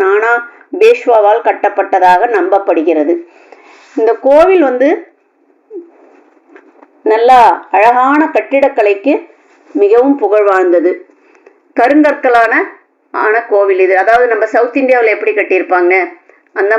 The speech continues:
மாதிரி கல், ஃபுல்லா கல் சிற்பங்களா இருக்கும். நாகராபாணி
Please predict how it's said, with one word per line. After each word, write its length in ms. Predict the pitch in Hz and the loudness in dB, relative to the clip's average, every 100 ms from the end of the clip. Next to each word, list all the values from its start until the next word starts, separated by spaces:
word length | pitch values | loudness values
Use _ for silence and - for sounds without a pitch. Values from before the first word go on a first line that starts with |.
| 226 | -2
மாதிரி 260 | 233 247 277 | 0 -2 -2
கல், 160 | 202 196 | -4 -4
ஃபுல்லா 300 | - 233 240 233 | -8 -4 -2 -2
கல் 160 | 214 - | -6 -4
சிற்பங்களா 520 | 247 - 196 196 196 202 | -6 -4 -4 -2 0 0
இருக்கும். 340 | 180 - 185 185 - _ - - - - _ _ _ _ _ _ _ _ - | -2 -2 -2 -2 -4 _ -20 -20 -20 -20 _ _ _ _ _ _ _ _ -4
நாகராபாணி 920 | 208 233 262 247 240 233 202 208 220 | -2 0 0 2 2 0 0 0 -2